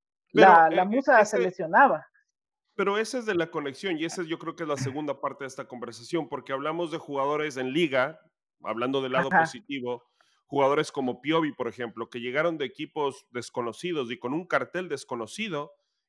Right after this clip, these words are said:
Speaker 1: y han
Speaker 2: Ujú.
Speaker 1: rendido más de lo que se esperaba. Villarroel en su tiempo, cuando, antes de lesionarse, igual.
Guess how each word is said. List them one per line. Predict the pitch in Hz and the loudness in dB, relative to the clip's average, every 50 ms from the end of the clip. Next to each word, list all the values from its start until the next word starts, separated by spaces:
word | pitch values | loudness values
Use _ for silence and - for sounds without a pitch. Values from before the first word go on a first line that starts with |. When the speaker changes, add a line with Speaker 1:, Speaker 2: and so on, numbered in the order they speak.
| - | 2
Speaker 1:
y | - 196 208 | 6 8 10
han | 214 214 | 10 8
Speaker 2:
Ujú. | 220 - | 8 4
Speaker 1:
rendido | 131 131 127 127 170 190 180 175 160 - - - _ - | 0 -6 -6 -4 -4 -2 -2 -2 -2 -4 -6 -14 _ -12
más | 117 127 139 143 147 139 | -6 -2 0 0 0 0
de | 131 139 | -2 -4
lo | 127 123 - | -6 -6 -8
que | - 123 | -8 -12
se | 110 123 | -14 -14
esperaba. | 113 - - 143 151 165 147 120 | -14 -6 -2 2 2 2 2 0
Villarroel | 113 127 127 123 120 123 135 139 143 | -2 -2 -2 -2 -2 -2 -2 -2 -4
en | 143 135 | -4 -8
su | - 139 113 | -8 -12 -14
tiempo, | 104 135 147 143 - - 135 - | -8 -8 -8 -8 -6 -8 -8 -6
cuando, | - 127 120 120 113 98 | -4 -6 -6 -6 -6 -6
antes | 123 127 127 135 123 | -6 -6 -6 -10 -10
de | 127 123 | -8 -8
lesionarse, | 120 113 - - 117 120 127 131 120 - 113 | -8 -10 -10 -10 -8 -6 -6 -8 -8 -8 -10
igual. | 104 104 147 156 131 95 85 | -4 -2 0 0 -2 -2 -8